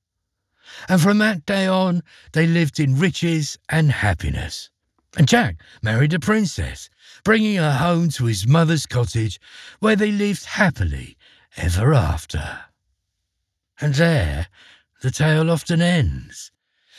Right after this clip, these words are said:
a tale of greed and theft. But was that all there was to tell? Is that really the end of the story?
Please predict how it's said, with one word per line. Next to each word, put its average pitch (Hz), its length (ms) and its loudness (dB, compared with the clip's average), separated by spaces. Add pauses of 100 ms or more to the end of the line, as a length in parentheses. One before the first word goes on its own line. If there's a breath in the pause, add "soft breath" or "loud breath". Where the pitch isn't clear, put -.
a 165 100 4
tale 185 380 4
of 180 100 0
greed 185 480 0
and 92 180 -6
theft. - 680 -4 (1000)
But 185 140 -2
was 214 360 2
that 143 320 2
all 120 380 2
there 73 240 -6
was 90 400 0
to - 160 -10
tell? 104 580 -4 (640 loud breath)
Is 143 140 2
that 131 200 2
really 107 500 2
the 110 180 0
end 151 200 2
of 156 60 -2
the 170 140 -2
story? 160 680 -4